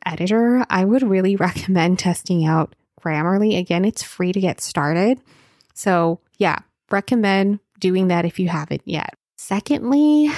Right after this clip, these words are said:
a tool I use on a daily <laughs> or weekly basis is the whole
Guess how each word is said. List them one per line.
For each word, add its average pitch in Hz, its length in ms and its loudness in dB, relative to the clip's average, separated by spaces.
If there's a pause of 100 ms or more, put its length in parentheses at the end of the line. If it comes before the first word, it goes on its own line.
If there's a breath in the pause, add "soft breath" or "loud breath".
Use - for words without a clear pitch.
(120 loud breath)
a 208 80 -4
tool 262 640 2
I 190 180 -2
use 180 580 0
on 175 100 0
a 175 100 0
daily 185 400 -2
<laughs> 208 60 -2
or 208 60 2
weekly 185 400 -2
basis 233 680 -2
is 190 160 -2
the 185 120 0
whole 196 520 0